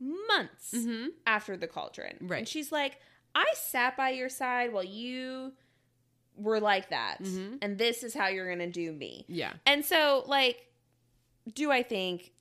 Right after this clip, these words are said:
Speaker 1: they're different situations and not necessarily you can compare them?
Speaker 2: Mm-hmm.
Speaker 1: Yes. But I do think it's interesting, though, that it's like, I think Nesta's also a little angry because it's like, "I did what you wanted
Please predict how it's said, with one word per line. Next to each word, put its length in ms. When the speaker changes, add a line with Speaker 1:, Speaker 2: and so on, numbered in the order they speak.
Speaker 1:
they're 200
different 400
situations 960
and 100
not 160
necessarily 1040
you 100
can 220
compare 480
them? 340
Speaker 2:
Mm-hmm. 340
Speaker 1:
Yes. 640
But 520
I 100
do 300
think 260
it's 160
interesting, 760
though, 380
that 160
it's 160
like, 260
I 100
think 220
Nesta's 400
also 280
a 40
little 180
angry 380
because 240
it's 100
like, 200
"I 160
did 160
what 160
you 280
wanted 720